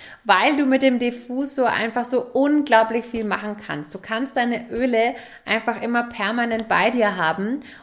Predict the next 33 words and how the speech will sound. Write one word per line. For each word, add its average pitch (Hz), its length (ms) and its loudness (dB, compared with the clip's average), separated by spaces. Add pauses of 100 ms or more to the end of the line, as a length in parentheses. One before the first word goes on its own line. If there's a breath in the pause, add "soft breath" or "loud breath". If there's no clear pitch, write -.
und, 226 480 -2
ähm, 202 260 -2
du 226 220 -6 (140)
verwendest 240 720 4
die 214 140 0
einfach 165 440 -6
auch 165 220 -4
viel 269 480 -2
mehr 214 400 0 (380 loud breath)
und 240 440 0
die 233 240 -4
sind 247 260 -6
so 277 300 2
toll, 233 480 4
das 240 140 0
sind 233 140 -2
so 247 200 2
tolle 254 320 0
Helfer 220 420 2
und 214 100 0
es 214 120 -6
wäre 214 120 0
so 226 240 0
schade, 220 460 2
wenn 202 140 -2
die 220 80 0
dann 208 180 -2
bei 202 100 2
dir 208 140 0
in 202 80 0
der 190 160 0
Ecke 202 260 0
rumstehen. 175 640 -4